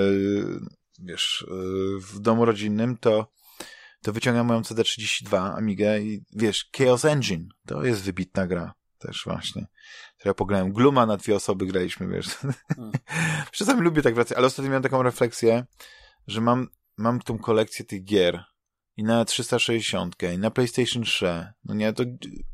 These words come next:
Speaker 1: dziesiątki tytułów, może setki, nie, na płytach. Dużo mniejszą kolekcję, jeśli chodzi o, w ogóle, jeśli chodzi o Xboxa w wersji fizycznej, nie? Bo teraz, bo wiesz, wtedy było tak jakby, wiesz, że człowiek się przerzucał na tą cyfrę.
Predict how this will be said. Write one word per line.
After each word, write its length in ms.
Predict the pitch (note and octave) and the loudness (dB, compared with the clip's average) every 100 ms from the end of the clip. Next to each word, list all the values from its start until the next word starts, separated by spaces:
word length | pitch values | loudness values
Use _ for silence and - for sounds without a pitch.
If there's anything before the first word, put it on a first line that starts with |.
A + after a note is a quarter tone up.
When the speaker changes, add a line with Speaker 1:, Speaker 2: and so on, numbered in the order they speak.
| - - _ - - - - A2 | -14 -20 _ -20 -20 -20 -16 -2
Speaker 1:
dziesiątki 480 | C3+ - D3 F#2+ G#2 | 0 2 0 -2 -10
tytułów, 280 | - F#2 | -4 -4
może 200 | G2+ A2 | -2 -2
setki, 420 | A#2 C#3 A#2+ - A2+ | 0 2 0 -4 -14
nie, 200 | G2+ A2+ | -8 -6
na 120 | G#2+ | -4
płytach. 480 | - F#2+ F#2+ A2+ - - - - - - | -4 0 2 0 -2 -20 -20 -20 -18 -4
Dużo 200 | A#2+ C#3 | 0 2
mniejszą 440 | C#3+ F3 - A2 | 2 2 2 2
kolekcję, 480 | G#2 G#2 G2 - G#2 | 2 2 2 0 -2
jeśli 160 | G#2 - | 0 0
chodzi 280 | A2 G#2+ | -2 2
o, 140 | G#2+ G2+ | 2 2
w 100 | G#2 | 0
ogóle, 360 | G#2 G#2+ G#2 | -4 2 4
jeśli 160 | G#2 - | 2 0
chodzi 300 | A2 G#2+ A2 | -4 -4 -4
o 40 | |
Xboxa 480 | G2 G2 A2+ - G#2+ | -4 0 0 0 -4
w 60 | F#2+ | -4
wersji 280 | A2 - - | -6 -6 -8
fizycznej, 480 | B2 B2 A2 E2+ | -4 -2 -2 -2
nie? 120 | F2+ G#2 | -4 -4
Bo 100 | G2+ | 0
teraz, 240 | G#2+ G#2+ | 0 0
bo 200 | G#2+ G#2 | 0 -2
wiesz, 260 | G#2 G2 - | 0 -2 -2
wtedy 260 | G2+ G2+ | -6 -6
było 180 | G#2 G2+ | -4 -4
tak 180 | G#2 G2 | -2 -4
jakby, 280 | G2 G2 G2 - - - - | -4 -2 -2 -4 -20 -20 -8
wiesz, 140 | F#2+ G2+ | -4 -2
że 80 | |
człowiek 180 | G2 A2+ | -2 -2
się 100 | - | -2
przerzucał 260 | G#2+ A#2 A2+ | -4 0 0
na 100 | A2 | 0
tą 120 | A2+ | -6
cyfrę. 460 | - A2+ F#2+ G2+ | -4 -4 0 -2